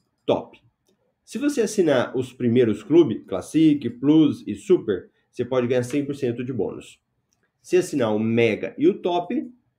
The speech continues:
oitenta por cento de bônus. Então vamos entender? Primeira coisa, se você quiser assinar esse clube,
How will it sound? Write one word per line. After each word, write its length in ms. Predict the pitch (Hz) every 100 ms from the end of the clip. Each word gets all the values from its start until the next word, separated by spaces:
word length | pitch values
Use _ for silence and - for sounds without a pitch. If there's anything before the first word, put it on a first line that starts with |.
| -
oitenta 520 | 202 208 147 131 127
por 160 | - 135
cento 280 | 123 117 131
de 80 | 135
bônus. 440 | - - - _ _ _ _ _ -
Então 160 | 208
vamos 220 | 226 196
entender? 500 | 127 123 147 147 - _ _ _ _ _ -
Primeira 680 | 233 262 240 247 247 220 165
coisa, 440 | 101 80 85 - _ _ _ _ _ _ _ _ _ _ _ _ _ _
se 140 | -
você 240 | 175 208 190
quiser 400 | 165 110 120 127
assinar 400 | 117 104 101 95
esse 220 | 87 90
clube, 440 | - 101 87 80